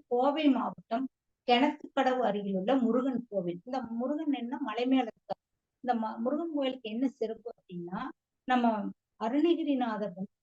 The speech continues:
அங்க வந்து பாடல் பாடியிருக்கார். அதுல வந்து கீழேயே எழுதி, "அருணகிரிநாதர் பாடல் பாடி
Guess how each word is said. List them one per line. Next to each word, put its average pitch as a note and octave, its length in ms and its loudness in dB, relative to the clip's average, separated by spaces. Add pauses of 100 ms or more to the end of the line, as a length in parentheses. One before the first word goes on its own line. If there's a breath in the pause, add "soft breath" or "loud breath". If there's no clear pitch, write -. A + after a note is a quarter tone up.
(220)
அங்க A#3 200 -6
வந்து A3+ 300 -6
பாடல் B3 420 -6
பாடியிருக்கார். G3 600 -4
அதுல A#3+ 240 -4
வந்து B3+ 260 -4
கீழேயே C4+ 380 0
எழுதி, A3+ 300 -4 (520)
"அருணகிரிநாதர் A#3+ 1040 -4 (220)
பாடல் A3+ 420 -2
பாடி G#3+ 260 -4